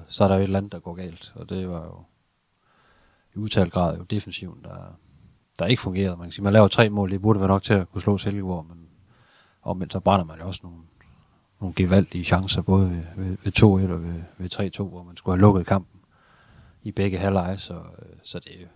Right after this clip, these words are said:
det er jo hele holdet, der, der svigter. Det er lige før, jeg vil sige, det kun er i bund og grund Jovanovic, der ikke kan,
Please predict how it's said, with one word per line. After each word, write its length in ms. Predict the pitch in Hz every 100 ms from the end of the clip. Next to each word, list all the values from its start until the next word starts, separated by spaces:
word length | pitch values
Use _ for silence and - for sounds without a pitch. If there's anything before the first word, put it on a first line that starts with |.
| _ _
det 60 | 107
er 20 |
jo 60 | 104
hele 200 | 123 120
holdet, 280 | 120 95
der, 220 | 98 95 92 - - - _ _ _ _ _ -
der 100 | 92
svigter. 380 | 110 117 - 82
Det 80 | -
er 40 | 101
lige 100 | 107
før, 100 | 107
jeg 80 |
vil 80 | 98
sige, 140 | 104 101
det 120 | 95
kun 200 | 107 104
er 180 | 92 87 95 _ _ _ _ _ -
i 60 |
bund 160 | 104 104
og 40 |
grund 140 | 101 95
Jovanovic, 460 | 95 104 104 92
der 100 | -
ikke 120 | 98
kan, 300 | - 90 90